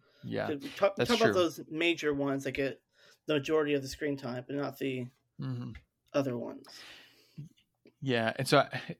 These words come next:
Speaker 1: again, with my complaints about it, I think the, the ones who felt the most cartoonish were Dave Bautista, although I love him as a performer. Um, but yeah, he's sort of this, like,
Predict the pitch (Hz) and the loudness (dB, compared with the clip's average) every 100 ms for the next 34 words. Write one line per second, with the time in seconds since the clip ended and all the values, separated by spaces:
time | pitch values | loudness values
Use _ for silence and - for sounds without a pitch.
0 | - 117 113 107 - 113 110 101 - 104 | -4 0 0 -2 -4 -4 -2 -4 -2 -2
1 | 104 101 101 104 110 - 123 - 107 104 | 0 2 2 2 0 -2 -4 2 4 4
2 | 107 _ _ _ - - 117 147 151 135 | -2 _ _ _ -6 2 4 4 4 6
3 | 113 113 110 - 107 120 107 95 110 101 | 4 4 2 0 0 0 0 2 0 0
4 | - - 110 98 - 107 - 104 110 110 | -4 -6 -4 -4 -4 -4 -4 -2 4 6
5 | 113 131 156 127 - 120 110 104 104 - | 6 6 2 2 -4 -2 0 0 -2 -6
6 | - 110 104 101 - - - - - 107 | -2 0 0 -2 -6 -16 -18 -16 -2 2
7 | 101 101 104 104 110 101 - - _ _ | 4 2 -2 -2 -4 -6 -10 -16 _ _
8 | - 104 101 - 101 - | -6 -6 -6 -6 -8 -8